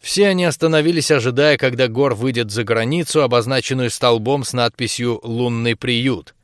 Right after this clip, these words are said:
Варвар стоял прямо под этим столбом. Еще шаг, и окажется в пи ви пи зоне. Но шага этого он пока не делал,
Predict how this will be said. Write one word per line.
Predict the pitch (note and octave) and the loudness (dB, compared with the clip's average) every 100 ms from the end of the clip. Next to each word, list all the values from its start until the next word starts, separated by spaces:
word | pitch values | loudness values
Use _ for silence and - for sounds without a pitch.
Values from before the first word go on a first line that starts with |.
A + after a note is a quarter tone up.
| _ _ _ _ _ _ | _ _ _ _ _ _
Варвар | G2+ C3+ G3+ G3 G3 | 2 4 6 4 0
стоял | - C#3+ C3+ E3 E3 | 0 0 2 2 0
прямо | - B2+ D3 E3 D3 | 0 2 2 2 0
под | C3 A#2 | 0 0
этим | A#2 C3 C#3 B2+ | 2 2 0 -4
столбом. | - A2+ G#2+ F2+ D2 - - | -2 0 0 -6 -8 -18 -12
Еще | A2+ B2 A#2 A#2 | -4 -2 0 -2
шаг, | - D3 E3+ - _ _ | 0 0 0 -2 _ _
и | C3+ | 0
окажется | B2 B2 A#2+ C#3 - D#3 | 2 2 0 0 0 0
в | D3+ | 0
пи | - C3 | -4 -4
ви | B2+ B2+ | -2 -4
пи | B2 A#2+ | -4 -4
зоне. | G#2+ F2+ D#2+ - _ _ _ _ _ _ _ - | -4 -6 -10 -20 _ _ _ _ _ _ _ -2
Но | D3 | -2
шага | - G3 G#3 D3+ | 2 2 4 4
этого | A#2 B2+ A#2+ | 2 2 2
он | D#3+ | 2
пока | G#3 G3+ G#3 | -2 -2 0
не | G3+ | 0
делал, | D#3+ C#3+ A2+ F2 D#2 | 0 2 2 0 -10